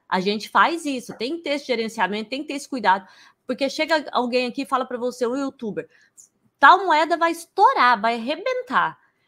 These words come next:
A gente tem uma que esses dias, né, a gente conversou com o Michel, a gente tá estudando, que é muito boa. Aí, por isso, eu vou pegar todo o meu dinheiro, oitenta por cento do meu dinheiro, e vou colocar nela, gente? Não vou.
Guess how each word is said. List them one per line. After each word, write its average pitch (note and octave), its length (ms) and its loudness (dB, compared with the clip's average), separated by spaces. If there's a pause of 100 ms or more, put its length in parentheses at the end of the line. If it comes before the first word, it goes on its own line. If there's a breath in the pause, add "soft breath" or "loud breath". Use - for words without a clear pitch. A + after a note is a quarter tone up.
(120)
A - 80 -8
gente C#4 280 -4
tem E4+ 200 0
uma E4+ 220 0
que D#4+ 140 -6
esses F#4+ 280 -2
dias, C#4+ 360 -2
né, B3+ 100 -2
a C4 60 -2
gente B3 180 -8
conversou B3 320 -4
com G#3+ 80 -8
o B3 40 -6
Michel, A#3+ 500 -4
a A#3 40 -6
gente A#3+ 140 -6
tá B3+ 100 -6
estudando, B3 540 -4
que C4 80 -8
é B3+ 60 -2
muito D#4+ 400 -2
boa. G#3+ 340 2 (260 loud breath)
Aí, A3+ 140 -2
por F#4+ 300 0
isso, E4 340 -4
eu A3+ 80 -2
vou B3 100 0
pegar A#3+ 260 -2 (140)
todo D#4+ 240 0
o E4+ 60 -2
meu E4+ 140 -4
dinheiro, B3+ 480 -4
oitenta D4+ 280 -2
por E4 140 -6
cento C4+ 120 -2
do B3+ 40 -4
meu B3 100 0
dinheiro, A#3 220 -2
e - 20 -6
vou C#4 140 -2
colocar G#3+ 420 -2
nela, G3+ 300 -4
gente? D#3 320 -14 (160)
Não G#4 240 -10
vou. G3+ 340 0